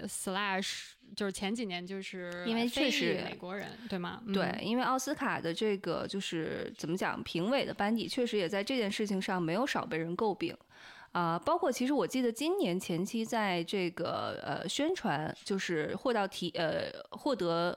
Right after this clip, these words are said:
Speaker 2: 获奖提名的这些人的时候，其实也是有很多的批评的声音在网上。啊，当然除了《瞬息全宇宙》这一部电影，他们会觉得奥斯卡就是还是非常的白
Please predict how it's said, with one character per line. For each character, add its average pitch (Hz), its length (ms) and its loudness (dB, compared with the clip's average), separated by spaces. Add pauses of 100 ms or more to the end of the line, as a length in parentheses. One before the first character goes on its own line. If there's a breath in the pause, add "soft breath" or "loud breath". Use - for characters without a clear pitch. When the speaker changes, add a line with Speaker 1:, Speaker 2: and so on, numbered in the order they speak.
Speaker 2:
获 - 180 -2
奖 180 180 -2
提 - 180 -2
名 185 220 4
的 233 100 2
这 240 200 2
些 202 280 2
人 180 400 0 (380 loud breath)
的 196 100 0
时 - 200 -2
候， - 320 -2
其 - 160 -4
实 208 180 2
也 - 140 -2
是 - 120 0
有 180 80 4
很 - 240 -2 (120)
多 190 280 2
的 202 300 0
批 - 180 -4
评 262 140 -4
的 202 80 -8
声 - 160 -8
音 - 80 -6
在 - 120 -6
网 - 180 -10
上。 - 180 -12 (460 loud breath)
啊， - 160 -6 (320 loud breath)
当 269 180 4
然 285 140 0
除 - 160 2
了 277 100 4
《瞬 302 220 2
息 269 100 2
全 214 220 2
宇 185 40 2
宙》 185 160 2
这 208 60 2
一 180 80 4
部 190 160 0
电 175 160 0
影， - 140 -6
他 185 120 -4
们 190 80 4
会 208 120 4
觉 - 140 -4
得 165 100 0
奥 - 320 -2
斯 - 80 -6
卡 170 240 0
就 170 120 -4
是 175 60 0
还 - 240 -4
是 208 140 -2
非 202 200 -2
常 - 220 -6
的 - 160 -6
白 208 260 -8